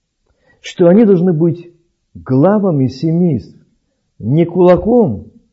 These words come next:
не криком, не властью, как и думают часто, а властью Божией, силой Божией, помазанием Божиим. Божьей благодатью, Божьей любовью,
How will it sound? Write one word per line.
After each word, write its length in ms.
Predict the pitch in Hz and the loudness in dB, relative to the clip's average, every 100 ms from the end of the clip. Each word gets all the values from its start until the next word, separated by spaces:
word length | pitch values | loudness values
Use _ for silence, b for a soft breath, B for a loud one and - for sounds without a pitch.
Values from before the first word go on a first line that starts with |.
| _ - | _ -6
не 240 | 131 156 | -2 -2
криком, 680 | 160 214 240 - 127 104 135 | -2 -2 -2 -4 -6 -2 0
не 100 | 160 | 0
властью, 580 | 165 240 277 - 185 | 0 0 -2 -6 -10
как 220 | - 131 127 | -8 -8 -6
и 20 | |
думают 520 | 113 139 95 87 82 | -2 -2 -4 -10 -14
часто, 580 | - 127 92 - 80 71 _ _ _ _ _ _ _ _ _ | -10 -10 -10 -16 -20 _ _ _ _ _ _ _ _ _ _
а 120 | 107 | -12
властью 480 | 95 139 143 - 147 | -6 -6 -6 -10 -14
Божией, 640 | 104 87 78 80 87 85 _ | -12 -14 -14 -18 -20 -20 _
силой 460 | _ - 165 147 147 | _ -10 -8 -6 -6
Божией, 680 | 104 90 82 73 87 82 - | -8 -14 -16 -16 -18 -18 -16
помазанием 760 | 107 110 113 113 156 156 147 117 | -10 -6 -6 -6 -8 -6 -8 -8
Божиим. 640 | 90 98 87 - 98 104 - _ _ _ _ _ _ _ _ _ _ _ _ _ _ _ _ _ _ _ - | -10 -12 -14 -18 -20 -20 -20 _ _ _ _ _ _ _ _ _ _ _ _ _ _ _ _ _ _ _ -18
Божьей 540 | 98 98 160 196 190 | -12 -2 0 2 -2
благодатью, 840 | 160 170 165 156 120 95 92 - 92 | -4 -4 -4 -6 -6 -8 -10 -12 -12
Божьей 500 | 90 120 165 170 190 | -6 -2 -2 0 -2
любовью, 840 | 190 135 123 95 85 82 85 85 | -2 -4 -6 -6 -8 -14 -18 -20